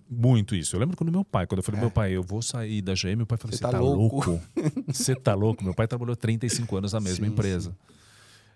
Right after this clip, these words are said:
Speaker 1: É, um pouco desse processo meu, e o que eu vou escrever no livro é justamente isso. Eu sempre tive um olhar muito atento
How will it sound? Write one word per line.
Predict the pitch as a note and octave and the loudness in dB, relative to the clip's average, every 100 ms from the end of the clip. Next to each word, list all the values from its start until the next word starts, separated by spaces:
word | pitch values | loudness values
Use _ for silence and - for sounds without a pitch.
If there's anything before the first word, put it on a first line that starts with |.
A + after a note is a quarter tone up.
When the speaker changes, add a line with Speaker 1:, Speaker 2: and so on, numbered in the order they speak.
| _ | _
Speaker 1:
É, | G#2 G#2+ G#2+ G#2 F#2+ F2+ - _ _ _ _ _ | 4 6 4 4 2 -2 -8 _ _ _ _ _
um | C#3+ C#3 | -2 6
pouco | E3+ F#3 F3 | 6 6 2
desse | D3 - | 0 -2
processo | - G2+ - G#2+ G2+ - F#2 | -2 -2 0 0 -2 -4 -4
meu, | F#2+ A#2+ G#2 | -4 -4 -2
e | G#2 | -2
o | G#2 | 0
que | C#3+ | 0
eu | |
vou | C#3 | 0
escrever | C3 G#2 G2+ | 0 -2 -2
no | F#2+ | -2
livro | G#2+ G#2+ | -4 -4
é | |
justamente | G2+ - G#2 - F2+ | -6 -6 -6 -6 -6
isso. | E2+ - - _ _ _ _ _ _ _ _ | -6 -8 -12 _ _ _ _ _ _ _ _
Eu | A2+ | -4
sempre | A2+ - C#3 D3 D3 | -2 -2 -4 -4 -4
tive | - A#2+ | -4 -4
um | A#2+ | -4
olhar | G#2+ G#2+ G2+ | -2 -4 -2
muito | B2 D3 | -4 -4
atento | A2+ - A2+ B2+ B2+ G2 E2 | -6 -4 -6 -4 -6 -8 -8